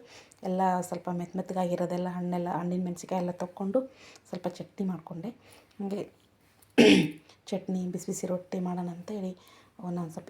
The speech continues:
ಇದನ್ನ ಎಣ್ಣೆ ಹಾಕಿ ಹುರ್ಕೊಂಡ್ರೆ ಚೆನ್ನಾಗಿರ್ತದೆ ಇದು. ನೋಡಿ, ಸ್ವಲ್ಪ ಎಣ್ಣೆ ಹಾಕ್ಬಿಡೋಣ. ಎಣ್ಣೆ ಹಾಕಿ ಹು-, ಚೆನ್ನಾಗಿ ಹುರಿದ್ಬಿಟ್ಟು ಈ ಥರ ಮುಚ್ಚಿಟ್ಬಿಡ್ಬೇಕು. ಬೇಗನೆ ಮೆತ್ತಗಾಗ್ಬಿಡುತ್ತೆ. ಆಮೇಲೆ ಚಟ್ನಿ ಮಾಡೋದಕ್ಕೆ ಕುಟ್-, ಕುಟ್ಟೋದಕ್ಕೂ ಈಸಿ ಇರುತ್ತೆ ಕಲ್ಲಲ್ಲಿ.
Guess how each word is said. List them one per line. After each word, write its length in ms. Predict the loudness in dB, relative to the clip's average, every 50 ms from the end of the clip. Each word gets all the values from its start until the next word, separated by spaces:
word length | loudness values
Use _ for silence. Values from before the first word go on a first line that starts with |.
| -2
ಇದನ್ನ 220 | 0 4 4 4 4
ಎಣ್ಣೆ 260 | 4 4 6 6 4
ಹಾಕಿ 240 | 4 2 0 -2 -2
ಹುರ್ಕೊಂಡ್ರೆ 400 | -4 -6 -4 -4 -4 -2 -2 -4
ಚೆನ್ನಾಗಿರ್ತದೆ 680 | -4 -4 -6 -4 -4 -4 -4 -6 -6 -8 -6 -6 -2
ಇದು. 160 | 2 4 2 2 2 -2 -12 -20 -20 -20 -20 -20 _ _ _ _ _ _ _ _ _ _ _ _ _ _ _ _ _ _ _ _ _ _ _ -16 -16 -16 -12 -8 -4
ನೋಡಿ, 320 | -4 -2 -2 -2 -2 -2
ಸ್ವಲ್ಪ 340 | 0 0 2 2 2 0 -2
ಎಣ್ಣೆ 200 | -4 -4 -4 -6
ಹಾಕ್ಬಿಡೋಣ. 420 | -8 -8 -10 -10 -10 -8 -6 -4 -4 -4 -6 -8 -12 -20 -20 -20 -20 _ _ -8
ಎಣ್ಣೆ 200 | -4 -4 -2 -2
ಹಾಕಿ 260 | -2 -4 -6 -6 -4 -4 -4
ಹು-, 160 | -4 -4 -4
ಚೆನ್ನಾಗಿ 360 | -4 -4 -2 -2 0 0 0
ಹುರಿದ್ಬಿಟ್ಟು 380 | 0 0 0 0 0 0 0 -2
ಈ 40 |
ಥರ 140 | -2 -2 -2 0
ಮುಚ್ಚಿಟ್ಬಿಡ್ಬೇಕು. 760 | 0 -2 -2 -2 -4 -4 -6 -6 -6 -8 -8 -8 -8 -10 -10 -12 -16 -20 -20 -20 -20 -20 _ _ _ -16
ಬೇಗನೆ 760 | -14 -6 -2 0 2 2 2 2 4 4 4 4 4 4 4
ಮೆತ್ತಗಾಗ್ಬಿಡುತ್ತೆ. 760 | 2 0 -4 -4 -4 -4 -4 -4 -4 -6 -8 -8 -4 -4 -4 -4 -4 -8 -18 -20 -20 -14 -6 -2
ಆಮೇಲೆ 200 | 0 0 0 0
ಚಟ್ನಿ 340 | -2 -2 -4 -4 -4 -2 -2
ಮಾಡೋದಕ್ಕೆ 400 | -2 -2 -2 -4 -2 -2 -2 -2
ಕುಟ್-, 460 | -2 -4 -12 -18 -20 _ -20 -10 -8
ಕುಟ್ಟೋದಕ್ಕೂ 500 | -8 2 6 6 8 8 6 4 4 2
ಈಸಿ 260 | 2 2 0 -2 -2
ಇರುತ್ತೆ 320 | -2 -2 -2 -4 -6 -6
ಕಲ್ಲಲ್ಲಿ. 460 | -6 -4 -4 -4 -2 -2 -4 -4 -6